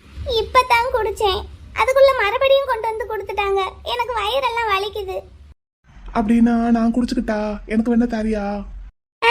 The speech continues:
Speaker 1: இந்தாங்க, குடிங்க. என்ன?
Speaker 2: இல்ல, நானும் இப்பதான் வீட்ல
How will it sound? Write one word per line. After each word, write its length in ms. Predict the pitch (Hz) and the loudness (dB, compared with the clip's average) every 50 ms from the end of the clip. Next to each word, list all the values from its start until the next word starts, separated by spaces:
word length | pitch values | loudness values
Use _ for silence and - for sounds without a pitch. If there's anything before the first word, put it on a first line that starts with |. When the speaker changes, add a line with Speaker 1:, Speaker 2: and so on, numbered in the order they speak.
| 494 480 440 | 8 8 8
Speaker 1:
இந்தாங்க, 280 | 440 480 466 466 403 381 392 | 8 6 6 6 4 2 2
குடிங்க. 260 | 427 415 403 381 320 285 285 - - - - - - _ _ _ _ _ _ _ _ _ _ _ _ _ _ _ _ _ _ _ _ _ _ _ _ _ _ _ - 359 359 359 | 2 4 4 4 2 2 -4 -8 -18 -20 -20 -20 -20 _ _ _ _ _ _ _ _ _ _ _ _ _ _ _ _ _ _ _ _ _ _ _ _ _ _ _ -4 0 4 6
என்ன? 180 | 349 370 392 392 330 311 320 330 311 294 294 - - - - - - - - _ _ _ _ _ _ _ - - - - - - 226 | 8 8 8 6 6 2 0 -2 -4 -6 -10 -14 -20 -20 -20 -20 -20 -20 -20 _ _ _ _ _ _ _ -20 -18 -18 -14 -6 0 0
Speaker 2:
இல்ல, 160 | 220 214 220 214 208 208 214 220 220 220 214 | 2 2 2 2 2 2 2 2 2 2 2
நானும் 340 | 208 208 220 233 262 254 226 | 2 4 4 6 6 6 4
இப்பதான் 380 | 233 240 226 240 240 226 226 240 240 226 | 2 0 -2 0 2 2 4 4 4 2
வீட்ல 240 | 240 240 233 233 | 2 2 0 0